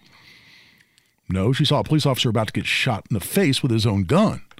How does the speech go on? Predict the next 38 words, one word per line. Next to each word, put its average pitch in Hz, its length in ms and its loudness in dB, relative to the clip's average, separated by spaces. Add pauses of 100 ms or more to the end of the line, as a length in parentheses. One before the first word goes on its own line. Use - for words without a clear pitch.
(760)
and 110 100 -2
she 120 100 0
saved 131 280 2
his 92 100 -4
life. 131 500 -2 (380)
But 175 100 0
she 240 120 4
got 175 160 2
sued 269 200 4
over 85 240 -2
it. - 80 -12 (580)
And 180 120 6
when, 156 220 4
when 156 160 4
Kirsty 220 300 2
hired 185 300 2
me, 113 60 2
she 214 140 2
actually, 127 300 0 (580)
um, 107 480 0
had 143 200 4
a 107 140 2
GoFundMe 123 800 2
set 127 220 2
up 117 160 -2
by 110 300 2 (1300)
the 117 240 0
local 139 400 2
F 135 100 0
O 113 80 2
P 220 180 2
down 117 200 2
there, 101 100 2
the 98 80 0
Fraternal 135 320 0
Order 117 240 2
of 95 80 -2
Police. 185 460 0